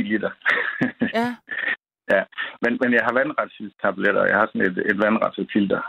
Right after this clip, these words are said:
Speaker 1: Øh, sådan et, øh, Life Straw. Men, øh, ja.
Speaker 2: Og,
Speaker 1: Altså,
Speaker 2: og,
Speaker 1: det,
Speaker 2: og,
Speaker 1: det
Speaker 2: okay, så du har ti liter, og så har du, øh, mad til hvor lang tid? Og hvad har, hvad, hvad er det så for noget mad rent spe-, helt specifikt?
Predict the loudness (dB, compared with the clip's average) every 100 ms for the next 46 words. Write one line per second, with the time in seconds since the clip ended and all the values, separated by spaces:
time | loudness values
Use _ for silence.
0 | -10 -2 0 2 -2 -8 -14 -14 _ _
1 | _ _ 0 2 2 -2 -2 2 0 0
2 | -4 -2 -2 -4 -8 -6 -4 -4 -6 -12
3 | 0 2 4 2 -2 _ _ -2 -2 -6
4 | -20 -2 0 2 0 0 -2 0 2 0
5 | -4 -6 -6 -2 -2 -2 -2 0 2 2
6 | 4 2 4 4 4 2 2 4 6 6
7 | 6 4 2 0 2 2 0 -2 -4 -2
8 | 0 2 4 2 4 2 2 4 4 4
9 | 2 0 2 4 6 6 6 4 2 0
10 | 0 2 2 0 0 0 0 0 -2 -8